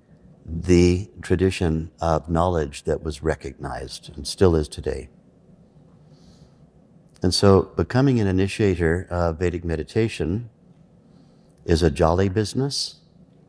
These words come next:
and a serious business. We have to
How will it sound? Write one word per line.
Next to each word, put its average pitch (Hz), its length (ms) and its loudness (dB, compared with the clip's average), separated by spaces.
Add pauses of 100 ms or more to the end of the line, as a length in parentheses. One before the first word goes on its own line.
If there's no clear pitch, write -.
(120)
and 82 140 4
a 82 60 0
serious 87 540 -2
business. - 760 -12 (1200)
We 92 140 6
have 90 240 6
to - 140 -4